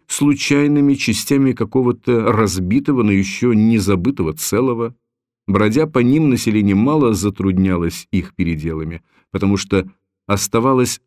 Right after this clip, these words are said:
в русской земле, среди своих, под властью всё тех же русских князей.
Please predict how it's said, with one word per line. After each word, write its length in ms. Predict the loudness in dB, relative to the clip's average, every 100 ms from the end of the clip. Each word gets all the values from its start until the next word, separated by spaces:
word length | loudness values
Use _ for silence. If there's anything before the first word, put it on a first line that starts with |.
| _ -6
в 100 | 0
русской 460 | 2 0 -2 -4
земле, 500 | -4 -4 -6 -6 -10
среди 360 | -8 -4 0 0
своих, 560 | -2 -2 0 2 0 -2
под 140 | -2
властью 600 | 0 0 -4 -2 0 0 _
всё 220 | -4 -4
тех 240 | -2 -4
же 260 | 0 -2 -2 _
русских 600 | -4 -2 -2 -4 -8 -8
князей. 500 | _ -4 -4 -12 -20